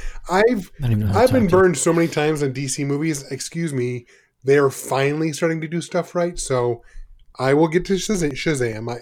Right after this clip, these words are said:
Speaker 1: it deserves a watch. I know that. I mean, it's
Speaker 2: Yeah.
Speaker 1: only recently. I mean, D C's been doing stuff right.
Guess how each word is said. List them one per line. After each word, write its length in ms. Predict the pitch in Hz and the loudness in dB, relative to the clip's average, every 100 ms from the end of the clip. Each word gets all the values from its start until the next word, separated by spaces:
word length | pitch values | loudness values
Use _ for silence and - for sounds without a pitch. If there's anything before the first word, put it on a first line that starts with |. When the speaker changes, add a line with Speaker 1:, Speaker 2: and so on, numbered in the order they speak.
| 135 | -6
Speaker 1:
it 80 | 131 | -2
deserves 560 | 135 123 113 117 - - _ _ - | -2 0 -2 -4 -12 -20 _ _ -6
a 80 | 143 | -2
watch. 420 | 143 95 - - - | -2 -4 -8 -12 -8
I 100 | 117 | -4
know 220 | 139 104 | -2 -4
that. 320 | 95 101 - _ - _ | -10 -16 -20 _ -20 _
I 40 | 143 | -4
mean, 180 | 147 156 | -2 0
it's 120 | - | 4
Speaker 2:
Yeah. 40 | |
Speaker 1:
only 140 | 220 185 | 6 6
recently. 600 | 165 175 143 120 117 127 | 4 2 -2 -4 -2 -2
I 40 | |
mean, 340 | 120 120 117 - - _ _ _ _ _ 113 | -2 -2 -2 -10 -20 _ _ _ _ _ -12
D 140 | 117 131 | -8 -6
C's 240 | - 123 | -6 -6
been 180 | 113 104 | -6 -6
doing 240 | 113 110 | -6 -6
stuff 300 | - 113 104 95 | -8 -12 -12 -14
right. 380 | 90 90 - | -16 -18 -20